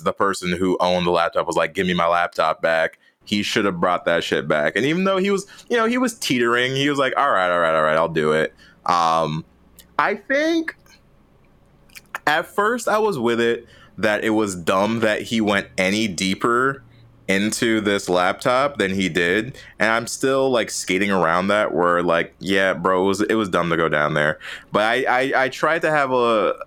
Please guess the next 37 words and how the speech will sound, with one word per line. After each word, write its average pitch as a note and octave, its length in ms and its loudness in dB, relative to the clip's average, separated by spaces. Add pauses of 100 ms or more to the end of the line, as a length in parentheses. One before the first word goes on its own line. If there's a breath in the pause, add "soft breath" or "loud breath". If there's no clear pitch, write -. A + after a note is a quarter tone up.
(120)
I A2+ 80 0
tried D#3 160 0
to E3 80 -4
put C3+ 160 -2
myself A2+ 320 0
a G#2 60 0
little F2+ 280 2
bit F2+ 260 -2
in F2 220 0
Matthias's D#2+ 560 0
shoes, D2 440 -2
right? C#2+ 320 0 (360 soft breath)
Where F#2+ 220 0
it's - 120 -6
like, F#2 200 0
all F#2 100 2
right, E2 300 2
I A2+ 140 0
know C#3+ 200 0
I'm D3 160 0
in B2+ 80 0
the G2 80 2
wrong. D2+ 460 0 (400)
I F#2+ 100 2
took - 300 -4
this G#2+ 180 -2
laptop, D2 680 0 (380 soft breath)
but F#2 460 -2
there A2+ 260 0
is A2+ 140 -4
clearly B2+ 920 0
something F#2+ 640 0
very E2+ 320 2
illegal E2 640 2
happening A#2 520 0
on B2 200 0
here. C3+ 480 -2